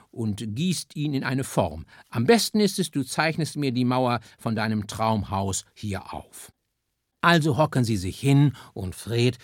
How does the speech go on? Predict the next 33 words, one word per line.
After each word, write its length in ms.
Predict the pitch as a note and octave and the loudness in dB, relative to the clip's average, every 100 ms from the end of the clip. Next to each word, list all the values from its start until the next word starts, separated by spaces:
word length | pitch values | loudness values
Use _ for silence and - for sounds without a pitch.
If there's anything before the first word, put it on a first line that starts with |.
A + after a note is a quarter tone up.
| - | -20
zieht 340 | - - F3+ - | -6 0 0 0
mit 140 | A2 | -4
dem 100 | G2 | -4
Finger 340 | - D#3 C#3+ C#3+ | -2 2 2 0
ein 160 | A2 | -4
paar 140 | G#2 A2+ | -4 -8
Furchen 500 | - B2 B2+ - G#2 | -6 -2 -2 0 0
in 140 | G2 | 0
den 140 | F#2 | -2
Sand 360 | F2 F#2+ G#2+ G2+ | -4 -2 -2 -2
und 140 | F2+ | -6
versucht, 480 | - G2 E2 D3 - | -10 -12 -4 -4 -4
sich 140 | G2+ - | -10 -10
zu 140 | G2 | -12
erinnern, 440 | A2 B2 B2 A2+ G#2 - - - | -8 -2 -2 -2 -4 -12 -20 -14
wie 140 | A2+ | -12
seine 340 | G#2 F#2+ F#2+ | -8 -8 -8
Traummauer 760 | - F#2 G2 G#2 G2 F2 F2+ F#2+ - _ | -12 -10 -4 -2 -2 -4 -6 -8 -12 _
ausgesehen 840 | G#2 G2 - - - D2+ B1+ - - | -10 -8 -8 -10 -12 -10 -10 -12 -14
hat. 320 | - - - _ _ _ | -16 -20 -20 _ _ _
„Nein, 420 | B2 A2+ G2 E2 - _ _ _ _ _ | -2 0 0 -4 -12 _ _ _ _ _
so 260 | G#2+ G2+ | -16 -10
nicht“, 420 | A2 F2+ - - _ | -8 -8 -12 -20 _
murmelt 340 | F#2 E2+ F#2 D#2 | -14 -12 -12 -14
er, 180 | D2 - - _ _ _ | -16 -18 -20 _ _ _
wischt 260 | B2+ - | -8 -8
die 80 | A2 | -10
Sandzeichnung 800 | F#2+ A2+ B2 - F#2+ - F2+ C#2+ | -6 -4 -4 -4 -8 -8 -14 -10
weg 240 | A#2+ - - - _ | -10 -10 -20 -20 _
und 180 | - E2+ | -12 -10
zieht 220 | - B2+ | -8 -8
neue 300 | F#3 F#2 D#2+ | -6 -6 -6
Linien. 500 | D2+ D#2 D#2 D2+ D#2 | -8 -6 -6 -6 -8